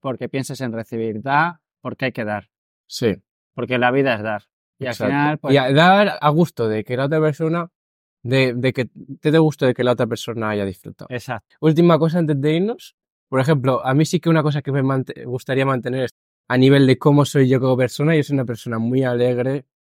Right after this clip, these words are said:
Speaker 2: y yo qué sé, que me gusta estar feliz en el día a día y amable y respetuoso. Yo, eso es algo que quiero mantener siempre, como mi esencia de una
Speaker 1: Ya.
Speaker 2: persona que me río mucho,
Speaker 1: Sí.
Speaker 2: siempre.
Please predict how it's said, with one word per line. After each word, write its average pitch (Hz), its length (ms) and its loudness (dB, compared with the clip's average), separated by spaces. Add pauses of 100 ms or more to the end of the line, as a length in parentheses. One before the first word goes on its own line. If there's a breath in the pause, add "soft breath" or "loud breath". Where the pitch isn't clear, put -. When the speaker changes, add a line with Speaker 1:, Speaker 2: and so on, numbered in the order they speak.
(200)
Speaker 2:
y 117 320 4
yo 117 100 4
qué 107 100 -4
sé, 113 200 -2
que - 80 -6
me 107 100 0
gusta 110 240 -2
estar 117 220 -4
feliz 117 240 -2
en 117 80 -2
el 113 120 0
día 113 160 2
a 110 40 0
día 110 260 0
y 107 180 -2 (380)
amable 127 760 2
y 120 220 -8
respetuoso. 131 840 -2
Yo, 143 160 2 (120)
eso 135 220 -4
es 127 80 -6
algo 131 220 -2
que 110 100 -6
quiero 117 180 0
mantener 113 380 -2
siempre, 104 440 -6
como 120 420 -4
mi 135 200 4
esencia 127 600 -2 (160)
de 123 160 -2
una 139 160 2
Speaker 1:
Ya. 131 80 -2
Speaker 2:
persona 139 320 -2
que 131 200 -4
me 123 140 0
río 139 260 4
mucho, 117 380 -6 (260)
Speaker 1:
Sí. - 160 -14
Speaker 2:
siempre. 104 340 -2